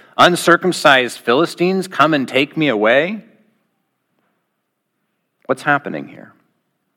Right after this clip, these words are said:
Samson is a mirror of Israel in the desert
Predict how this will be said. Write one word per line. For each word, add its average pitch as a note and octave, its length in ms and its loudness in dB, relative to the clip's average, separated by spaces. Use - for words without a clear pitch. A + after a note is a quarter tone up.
Samson D3 500 -2
is A2+ 160 -2
a A2+ 80 -2
mirror G#2+ 600 0
of G#2+ 160 0
Israel F#2 800 -4
in G#2 100 -6
the C3+ 80 0
desert C3+ 680 -4